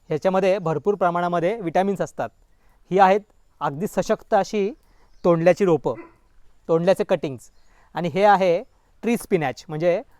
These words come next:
पालक, पालकाचा प्रकार जो एखाद्या झुडपाप्रमाणे किंवा झाडाप्रमाणे वाढतो आणि त्याचा पालक आपण पानं वर्षभर आपण कट करून खाऊ शकतो. So अशी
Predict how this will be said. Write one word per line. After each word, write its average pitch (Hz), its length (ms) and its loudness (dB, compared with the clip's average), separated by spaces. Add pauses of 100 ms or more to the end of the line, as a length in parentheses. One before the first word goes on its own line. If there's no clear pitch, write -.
(140)
पालक, 190 380 6 (260)
पालकाचा 175 380 2
प्रकार 180 400 2 (420)
जो 208 260 4
एखाद्या 196 480 2
झुडपाप्रमाणे 220 720 0
किंवा 226 160 -4
झाडाप्रमाणे 196 600 4
वाढतो 165 420 2 (340)
आणि 175 300 -4 (280)
त्याचा 175 180 0
पालक 185 300 4
आपण 202 180 0
पानं 185 360 0 (220)
वर्षभर 196 340 2
आपण 208 200 2
कट 202 260 -2
करून 208 220 0
खाऊ 214 180 4
शकतो. 156 380 -6 (680)
So - 120 -4
अशी 220 400 0